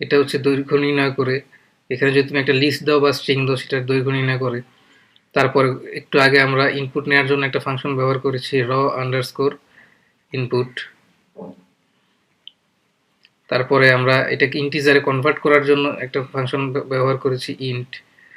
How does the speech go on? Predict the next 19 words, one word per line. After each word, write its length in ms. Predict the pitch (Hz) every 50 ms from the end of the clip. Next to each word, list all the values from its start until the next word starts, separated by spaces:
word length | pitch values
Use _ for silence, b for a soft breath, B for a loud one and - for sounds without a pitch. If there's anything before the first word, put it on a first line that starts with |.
| b b b b b b b _
তো 160 | - 151 - -
এই 140 | 165 185 202
ফাংশনগুলো 880 | 185 - - 220 214 214 - 214 214 208 214 220 220 226 247 269 - - _ _ _ _ _ _ _ _ _ _ _ _ _ _ _ _ - -
আসলে 260 | - - 196 180 180
কিভাবে 400 | - 190 180 165 170 180 180 175
কাজ 280 | - 170 165 - -
করে? 220 | - - 135 127 -
এই 120 | 151 160
ফাংশনগুলো 600 | 160 - 165 160 160 - - 185 185 190 190 190 190
কিন্তু 460 | 190 196 190 185 208 214 220 226 226 b b b b b b b -
অন্য 340 | - 156 160 165 175 170 151
জায়গায় 260 | 170 170 165 170 156
লেখা 340 | 139 139 135 131 - 165 160
আছে, 200 | 165 - - 185
ইমপ্লিমেন্ট 480 | 170 156 143 170 165 160 165 165 160
করা 240 | - 175 165 165 165
আছে, 200 | 165 - - 220
তুমি 240 | 214 - 156 160 156
সরাসরি 540 | - - 160 165 160 - 185 180 - 240